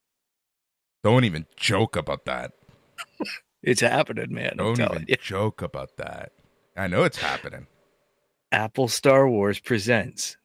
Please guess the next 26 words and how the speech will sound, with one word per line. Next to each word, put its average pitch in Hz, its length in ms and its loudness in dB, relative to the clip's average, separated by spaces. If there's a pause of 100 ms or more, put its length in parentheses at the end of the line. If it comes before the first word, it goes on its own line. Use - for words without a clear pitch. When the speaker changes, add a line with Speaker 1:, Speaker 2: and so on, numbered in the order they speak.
(120)
Speaker 1:
the 107 120 -2
original 101 580 -2
cut - 340 -4 (140)
<laughs> - 140 -20 (1800)
for - 60 -8
the 101 140 -6
fiftieth 101 560 -4
year 151 320 0
anniversary. - 880 -2 (1040)
Speaker 2:
Ugh. 95 200 -4 (240)
Speaker 1:
And 143 180 6
Lego's 147 460 6
only 139 240 8
gonna 143 200 6
cost 165 420 2
five 175 380 -2
thousand 156 440 0
dollars 170 400 6
for 190 300 2
a, 180 200 -2
for 180 320 4
a 170 80 6
four-man 190 680 4
battle 214 300 4
pack. - 320 -2 (400)
<laughs> - 80 -12